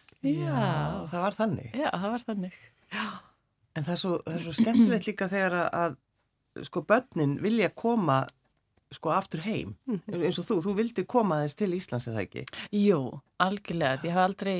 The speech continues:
Speaker 2: einhvern veginn, ég náttúrulega, <laughs> um, talaði svolítið svona gamla íslensku.
Speaker 1: Já.
Speaker 2: Þú veist, frá,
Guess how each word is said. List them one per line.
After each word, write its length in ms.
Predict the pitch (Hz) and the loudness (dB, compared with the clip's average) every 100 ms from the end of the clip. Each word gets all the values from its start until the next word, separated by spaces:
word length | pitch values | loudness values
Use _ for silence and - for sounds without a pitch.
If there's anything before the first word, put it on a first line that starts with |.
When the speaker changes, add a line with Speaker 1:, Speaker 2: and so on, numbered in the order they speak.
| 190 | -4
Speaker 2:
einhvern 400 | - - 180 165 | -8 -8 -4 -2
veginn, 180 | 156 208 - _ _ - | -2 -4 -10 _ _ -4
ég 80 | |
náttúrulega, 680 | 180 180 180 - - 139 156 - - - | -2 2 0 -2 -8 -8 -8 -12 -20 -20
<laughs> 60 | - - _ _ - | -20 -20 _ _ -2
um, 340 | 156 139 131 131 - | 0 0 0 -2 -6
talaði 400 | - 170 175 175 | 2 4 4 2
svolítið 160 | 165 175 | 0 -2
svona 180 | 160 - - - 156 | -2 -4 -8 -10 -2
gamla 480 | 170 196 254 262 269 - | 2 6 8 6 2 -2
íslensku. 600 | 262 - 277 269 - 294 - - | -4 0 0 0 -2 -6 -6 -2
Speaker 1:
Já. 180 | 226 254 110 110 | 0 2 2 0
Speaker 2:
Þú 120 | 151 | -2
veist, 220 | 196 - | -4 -2
frá, 100 | 196 | -2